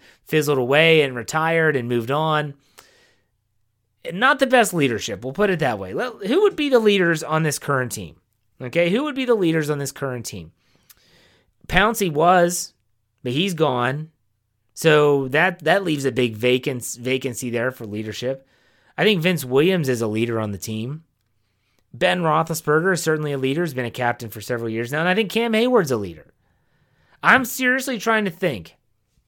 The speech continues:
of anyone else that would be considered a leader that I didn't list here.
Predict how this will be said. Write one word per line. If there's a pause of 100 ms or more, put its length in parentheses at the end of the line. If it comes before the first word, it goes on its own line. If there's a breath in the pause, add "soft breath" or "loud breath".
(800)
of
anyone
else (1000)
that
would
be
considered
a
leader (580)
that
I
didn't
list
here.